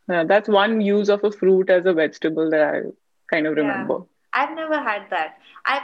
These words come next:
Speaker 2: had seb ki sabzi, which is like,
Speaker 1: Acha. <laughs> I've never had
Speaker 2: Again.
Speaker 1: that.
Speaker 2: Again, my nani used to make all these things. So, uh, she's had, she's, uh, fed my mother and her siblings seb ki sabzi,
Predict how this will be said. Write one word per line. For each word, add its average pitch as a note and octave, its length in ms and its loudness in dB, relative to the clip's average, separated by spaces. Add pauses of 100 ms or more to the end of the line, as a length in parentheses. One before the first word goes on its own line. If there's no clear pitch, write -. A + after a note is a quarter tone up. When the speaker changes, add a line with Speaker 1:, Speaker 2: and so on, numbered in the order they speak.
(100)
Speaker 2:
had A4 160 -8
seb A#3 460 -4
ki C#4 180 -6
sabzi, G#3+ 540 -6 (380)
which A#3+ 180 -6
is C4 160 -4
like, B3 240 -4
Speaker 1:
Acha. G#3 320 0 (440)
<laughs> - 720 -4
I've F#3+ 200 0
never G3 240 4
had F3 260 4
Speaker 2:
Again. - 120 2
Speaker 1:
that. E3+ 260 -4 (380)
Speaker 2:
Again, A#3+ 440 -2
my B3 220 -2
nani A#3 440 -4
used D4 240 -8
to C4+ 120 -4
make A3+ 260 -6
all G#3+ 180 -2
these A3 260 -8
things. G3 400 -10
So, A3+ 240 -2
uh, - 260 -6
she's B3+ 300 -8
had, A3+ 320 -4 (180)
she's, A#3 320 -8 (480)
uh, G#3 220 -2
fed A3+ 500 -4
my A3 560 -4 (240)
mother A3 260 -2
and A3 220 -6
her A3+ 140 -6
siblings G#3+ 600 -10
seb G#3 400 -6
ki A#3+ 180 -10
sabzi, G3 480 -8